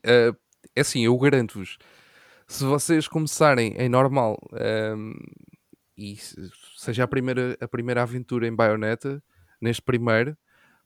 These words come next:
podem ter a certeza absoluta que vão, que vão levar ali vários troféus de pedra, ahm, e vão perder, vão perder várias <laughs> vezes, que foi o que me, basicamente me aconteceu. Aliás, eu agora quando voltei a pegar no jogo, epá, os primeiros momentos foram complicados, porque eu já,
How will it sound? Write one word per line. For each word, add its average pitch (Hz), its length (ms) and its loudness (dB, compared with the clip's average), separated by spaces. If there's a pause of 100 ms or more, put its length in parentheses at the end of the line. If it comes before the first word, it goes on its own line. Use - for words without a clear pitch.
podem 127 300 4
ter 151 180 4
a 143 40 4
certeza 139 460 0
absoluta 131 520 -2
que - 140 -18
vão, 127 320 -2
que 123 120 -12
vão 131 180 -2
levar 123 260 2
ali 123 160 2
vários 120 300 2
troféus 117 360 0
de - 100 -18
pedra, 113 340 0 (720)
ahm, 104 600 0 (120)
e 117 120 -12
vão 113 200 -4
perder, 113 380 0
vão 110 200 -4
perder 107 300 0
várias 127 320 -2
<laughs> - 0 -
vezes, - 500 4
que - 760 -4
foi 139 140 4
o 123 40 -2
que - 120 -10
me, 131 80 -4
basicamente 123 640 0
me 131 80 -2
aconteceu. 127 360 2
Aliás, 151 280 6
eu 156 100 4
agora 196 200 2
quando 180 240 2
voltei 160 280 4
a - 20 4
pegar 143 220 2
no 139 120 2
jogo, 107 320 0 (1040)
epá, 175 320 4
os 101 140 2
primeiros 147 460 2
momentos 135 320 0
foram 156 200 4
complicados, - 720 2
porque - 240 -6
eu 123 100 6
já, 131 180 2